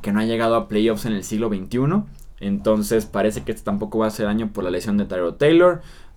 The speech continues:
por esa decisión extraña de meter a Nathan Peterman en contra de los Chargers y por diferentes factores que sí los han alejado bastante de los playoffs,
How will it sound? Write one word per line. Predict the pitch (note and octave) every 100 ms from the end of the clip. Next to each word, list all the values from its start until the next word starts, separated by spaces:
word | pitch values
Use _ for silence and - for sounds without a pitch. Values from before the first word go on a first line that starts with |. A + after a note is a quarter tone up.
| -
por | G2+
esa | G#2 G#2
decisión | G#2+ G2 G2+
extraña | A2 A2 G#2+ G#2
de |
meter | F#2 E2+ G#2
a | G2+
Nathan | G2+ G#2 G2+
Peterman | G#2 G#2+ G2+ F#2
en | F#2
contra | G#2 G2+ G#2
de |
los | F#2+ E2+
Chargers | - C#3 D3+ E3+ D3 - -
y | - A#2+
por | A#2 A2+
diferentes | A2+ A2+ A#2 A#2+ B2+
factores | G#2 - A#2 A#2+
que | -
sí | G2+ A2+
los | A2+ G#2+
han | A2+
alejado | A2 G2+ G#2+ A2
bastante | G2+ G2 A2+ A2 G#2+
de | G#2
los | F#2
playoffs, | - G#2+ G#2 A#2 G#2+